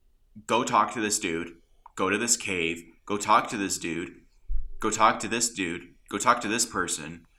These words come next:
go talk to this person, go to this other cave, go to talk to this person now,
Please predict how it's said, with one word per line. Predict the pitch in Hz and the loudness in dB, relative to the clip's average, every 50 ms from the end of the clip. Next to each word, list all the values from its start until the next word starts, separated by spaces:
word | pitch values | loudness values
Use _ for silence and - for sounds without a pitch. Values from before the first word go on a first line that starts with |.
| _ _ _ - | _ _ _ -6
go | - 104 | -6 -4
talk | 107 - 113 110 113 | 2 2 2 2 2
to | - | 0
this | 104 107 113 113 | -4 -2 -4 -4
person, | - - 107 92 90 - - 85 82 87 - - - _ _ _ _ - | -4 -4 -4 -4 -4 -4 -6 -6 -8 -12 -12 -16 -20 _ _ _ _ -8
go | - 107 113 131 | -2 0 0 2
to | 143 | 2
this | 139 135 - - | 2 2 0 4
other | - 113 120 135 127 117 | 4 4 4 4 0 -4
cave, | 120 - 104 90 82 80 80 82 82 82 - - - _ _ _ _ _ _ _ _ _ _ _ _ _ - | -4 -6 -6 -4 -4 -4 -4 -6 -8 -10 -16 -20 -20 _ _ _ _ _ _ _ _ _ _ _ _ _ -6
go | - 107 113 | -4 -2 -2
to | 117 117 117 117 - | -2 -4 -8 -10 -6
talk | - 117 113 110 110 | 2 2 2 2 2
to | 110 | -4
this | 101 107 107 - | -4 -2 -2 -2
person | - - 104 90 87 - - 85 85 | -2 -2 -6 -6 -4 -4 -6 -6 -8
now, | 82 80 78 78 78 82 - - | -6 -6 -4 -4 -4 -6 -8 -12